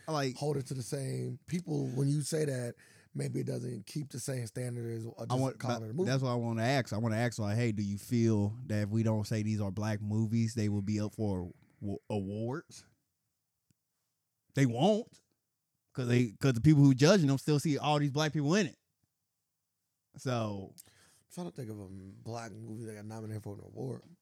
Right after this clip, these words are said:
Speaker 1: Like, uh, what, recently or period?
Speaker 2: Either or.
Speaker 1: I mean, like, Moonlight.
Speaker 2: Okay.
Speaker 1: Had a, uh, uh, basically all black cast in it, so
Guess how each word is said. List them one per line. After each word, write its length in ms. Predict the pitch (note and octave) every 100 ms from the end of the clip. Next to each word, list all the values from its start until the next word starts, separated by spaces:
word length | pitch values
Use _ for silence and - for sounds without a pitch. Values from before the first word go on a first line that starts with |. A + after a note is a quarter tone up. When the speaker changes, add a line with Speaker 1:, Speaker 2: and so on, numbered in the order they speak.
| _ _ _ _ _
Speaker 1:
Like, 360 | A2+ G2+ F#2+ - _ _ A#2
uh, 400 | A2+ G#2+ G2 G2 - _ _ _ _ _ _ _ _ _ - _ _ _ _ _ _ -
what, 240 | A#2 B1
recently 400 | F#2+ C3 - D#3
or 80 | -
period? 360 | - G2+ D#2 - _ _ _ _ _ _ _ _ _ _ F#3
Speaker 2:
Either 220 | D3 D#3+
or. 280 | C#3 F#3 G2 A2+
Speaker 1:
I 20 |
mean, 180 | G#2 F2+
like, 180 | D#2 - -
Moonlight. 400 | A2 G#2 G#2 - _ _ _ _ _ _ _ _ _ _ _ _ _ _ _ _ _ _ _ _ _ _ - A#2+
Speaker 2:
Okay. 220 | A#2 G#2 - _ _
Speaker 1:
Had 140 | G#2+ F2 D#2 G#2+ _ _ -
a, 40 |
uh, 280 | F#2 E2+ D2+ - - _ _ _ _ -
uh, 160 | G#2+ - - C#3+ D3+ _ _
basically 260 | G2 G2 F#2
all 80 | F#2+
black 260 | G2 F#2+ -
cast 380 | F2+ F#2 F#2+
in 160 | F#2 F#2+
it, 60 | - _
so 300 | _ D2+ E2